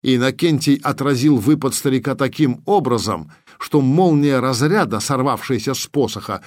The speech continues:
вернулась обратно к владельцу магического излучателя и ужалила его в глаз.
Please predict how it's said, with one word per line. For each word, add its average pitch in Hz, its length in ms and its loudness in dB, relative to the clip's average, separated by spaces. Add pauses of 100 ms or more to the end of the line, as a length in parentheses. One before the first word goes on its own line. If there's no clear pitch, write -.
(100)
вернулась 156 640 2
обратно 151 720 -2
к - 100 -12
владельцу 123 500 0
магического 123 720 -2
излучателя 113 880 -2 (240)
и 190 80 0
ужалила 117 640 2
его 104 340 -2
в 90 120 -10
глаз. 87 460 -6